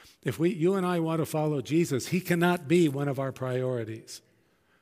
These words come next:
He has to be our highest priority. If we want to follow Jesus, he can't just be one of our priorities. He came to become the highest priority of our life.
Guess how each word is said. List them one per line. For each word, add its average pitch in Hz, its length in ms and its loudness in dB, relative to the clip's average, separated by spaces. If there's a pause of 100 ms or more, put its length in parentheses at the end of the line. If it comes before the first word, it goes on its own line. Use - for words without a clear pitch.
(120)
He 175 140 0
has 151 240 0
to 147 80 -8
be 139 160 -4
our 131 140 -4
highest 123 420 -6
priority. 127 600 -16 (1300)
If 135 160 -4
we 160 100 0
want 180 180 0
to 160 60 0
follow 156 360 -2
Jesus, 131 400 -2
he 127 100 -10
can't 165 300 -4
just 143 240 -6
be 151 120 -2
one 139 220 -4
of 143 120 -2
our 143 240 -8 (240)
priorities. 127 800 -6 (1400)
He 143 120 -8
came 143 300 -4
to 127 60 -12
become 127 400 -6
the 117 60 -10
highest 120 440 -8
priority 117 480 -8
of 101 120 -12
our 101 100 -14
life. 110 400 -14